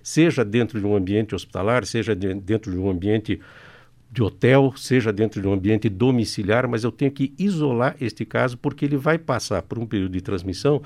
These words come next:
que vai de dez a quatorze dias e que,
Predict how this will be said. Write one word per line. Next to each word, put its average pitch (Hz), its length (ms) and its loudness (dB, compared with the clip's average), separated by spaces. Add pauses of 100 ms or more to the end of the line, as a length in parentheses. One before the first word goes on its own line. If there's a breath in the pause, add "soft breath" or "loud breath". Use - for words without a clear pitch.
(300 soft breath)
que 135 100 -2
vai 117 160 4
de 101 100 0
dez 101 280 2
a 95 40 -4
quatorze 92 460 -4
dias 113 440 -2 (360 soft breath)
e 110 120 2
que, 143 340 0